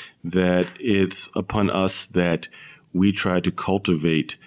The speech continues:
uh, intentional suhbah or intentional gatherings where we reach out to activists and have, uh,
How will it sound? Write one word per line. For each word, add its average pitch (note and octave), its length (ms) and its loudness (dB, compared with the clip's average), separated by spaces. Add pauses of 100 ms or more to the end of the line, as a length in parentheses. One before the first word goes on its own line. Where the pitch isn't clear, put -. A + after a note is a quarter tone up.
(380)
uh, E2+ 240 0
intentional F#2 580 2
suhbah D2 640 -2
or E2 120 0
intentional F2 480 0
gatherings E2+ 500 2
where D#2+ 120 2
we F2+ 140 6
reach F2+ 300 2
out E2 300 0 (460)
to E2+ 340 2
activists F2 720 0
and D#2+ 160 -4
have, E2+ 520 0 (560)
uh, D#2+ 440 -2